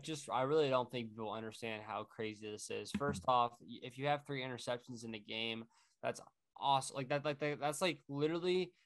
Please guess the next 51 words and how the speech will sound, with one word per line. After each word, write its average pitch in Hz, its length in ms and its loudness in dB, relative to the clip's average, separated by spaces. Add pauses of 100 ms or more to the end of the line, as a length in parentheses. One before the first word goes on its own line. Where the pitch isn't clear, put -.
(140)
I, 151 100 6
I 127 240 4
wish 147 220 2
people 185 160 -4
could 160 240 -2
fathom 135 320 2
how 123 180 4
hard 123 320 2
that 131 160 2
is. 143 240 0
That 135 140 0
is 123 120 0
literally 147 600 2
an 127 200 0
awesome 135 460 0
stat 127 320 2
line. 156 280 0 (260)
Oh, 170 80 6
yeah, 156 180 8
but 135 140 0
how 160 180 8
about 165 460 4
doing 151 160 2
that 147 120 2
against 139 200 -4
the 123 120 0 (140)
best 147 320 2
team 160 140 -2
in 147 80 -2
your 131 100 -2
district 131 480 -2
who's 139 160 0
actually 139 280 -2
favored 135 540 -2
over 127 280 0
you, 151 340 -2 (240)
and 135 100 0
then 147 120 2
you 147 100 2
also 147 280 2
make 139 200 -4
the 127 80 -4
game-winning 117 580 -2
one, 98 220 -6 (500)
uh, 127 80 2
one 123 200 0
game-winning 117 340 -4
interception? 101 440 -8
I - 40 -8
mean, 151 220 0
like, 170 200 -2